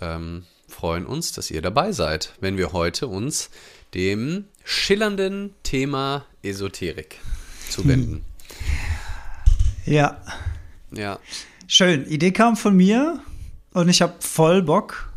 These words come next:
Speaker 2: auf das Thema,
Speaker 1: Ich hab auch ein
Speaker 2: weil
Speaker 1: bisschen Respekt, muss ich sagen.
Speaker 2: ich hab, genau, ich hab auch Respekt vor dem Thema,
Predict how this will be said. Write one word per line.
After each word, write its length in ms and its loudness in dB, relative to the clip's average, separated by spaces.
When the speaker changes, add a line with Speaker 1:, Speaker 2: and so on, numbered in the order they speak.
Speaker 2:
auf 140 -4
das 180 -2
Thema, 580 -2
Speaker 1:
Ich 100 -10
hab 80 0
auch 100 -2
ein 0 -
Speaker 2:
weil 100 4
Speaker 1:
bisschen 240 2
Respekt, 480 -2
muss 160 -6
ich 80 -10
sagen. 340 -8
Speaker 2:
ich 140 4
hab, 180 2
genau, 300 6
ich 100 0
hab 140 0
auch 180 0
Respekt 460 -2
vor 120 -2
dem 140 0
Thema, 560 0